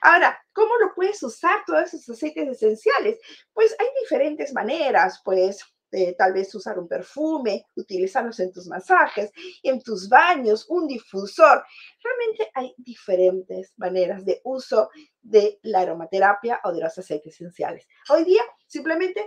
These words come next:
quería darte un poco más de conocimiento de cómo utilizar esa conexión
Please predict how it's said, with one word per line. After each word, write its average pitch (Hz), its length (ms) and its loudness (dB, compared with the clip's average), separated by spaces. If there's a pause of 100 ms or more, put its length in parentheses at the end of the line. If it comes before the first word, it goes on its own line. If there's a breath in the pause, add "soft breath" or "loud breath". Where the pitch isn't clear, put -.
quería 247 320 -2
darte 262 520 0
un 302 260 -4 (340)
poco 466 540 6
más 339 260 0
de 285 120 -6
conocimiento 381 840 -6
de 262 240 -2
cómo 220 400 -2
utilizar 254 600 -4 (420 soft breath)
esa - 340 -4
conexión 214 720 -6